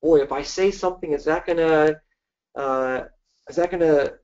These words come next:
mean I don't get a promotion? Or, or, uh, boy, d-, does that make someone else look better than me? And, and boy, I don't wanna admit fault here. I mean, I know it's kind of my fault, but I don't wanna be the one who messed up. Uh,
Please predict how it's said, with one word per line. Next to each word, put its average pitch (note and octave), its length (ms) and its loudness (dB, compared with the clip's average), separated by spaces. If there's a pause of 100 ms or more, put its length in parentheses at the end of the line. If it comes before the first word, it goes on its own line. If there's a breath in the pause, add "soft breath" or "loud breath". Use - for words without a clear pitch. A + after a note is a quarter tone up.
(180)
mean F3 200 -4
I D3 60 2
don't E3 240 0
get D#3+ 100 -2
a D3+ 40 -2
promotion? F3 800 2
Or, C#3+ 680 4
or, C#3 640 2 (400 soft breath)
uh, C#3+ 340 2 (100)
boy, F3+ 480 4
d-, D#3+ 180 2 (260)
does E3+ 140 0
that F3+ 140 0
make F3 160 0
someone E3 260 -2
else E3+ 220 -2
look E3+ 180 -2
better F3 260 -4
than E3 180 -2
me? E3 400 -4
And, C3 160 -6
and - 160 -14
boy, D#3+ 200 2
I F3 40 2
don't F#3 160 0
wanna F3 260 4
admit D#3 460 0
fault F3 320 2
here. E3+ 240 2
I D3+ 40 -4
mean, D3 120 -2
I C#3 80 -6
know D3 220 0
it's D3+ 120 -2
kind F#2+ 180 -8
of D#2+ 60 -14
my F2 200 0
fault, E3+ 280 -4
but - 100 -4
I E3 40 0
don't F3+ 140 -2
wanna E3+ 180 -2
be E3 160 -6
the D3+ 100 4
one D#3+ 400 0 (500)
who D#3+ 140 -2
messed D#3+ 340 -2
up. F#3 220 -4 (180)
Uh, - 260 -6